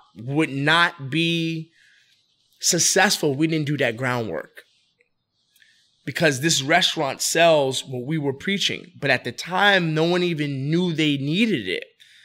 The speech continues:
because they had never been exposed to it, because there was nowhere you can go and get a cold pressed juice or a kale, spinach, avocado smoothie or a grain bowl that's absolutely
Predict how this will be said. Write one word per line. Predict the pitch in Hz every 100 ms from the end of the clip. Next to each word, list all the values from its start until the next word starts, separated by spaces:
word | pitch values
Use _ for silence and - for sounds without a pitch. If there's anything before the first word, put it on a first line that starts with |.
| _
because | - 180 156
they | 160
had | 160
never | 147 147
been | 135 131
exposed | 120 - - 202 262 202 -
to | 117
it, | 71 - _
because | - 160 139
there | 156
was | 165 151
nowhere | 165 180 185 185
you | 170 170
can | 170 160
go | 143 190 190
and | 156 123 120
get | 233 - - - - _
a | 147
cold | - 180 165 160
pressed | 160 139 120
juice | 165 -
or | 139 127 - - - -
a | 135
kale, | - - 160 147
spinach, | 143 - 160 151 147 -
avocado | 135 139 - 156 151 151 143 143 - - -
smoothie | - 180 202 175 143 131
or | 147 143 143 -
a |
grain | 143 147 165 190 196 185
bowl | 143 143 135
that's | 135 127 - - -
absolutely | 151 151 160 160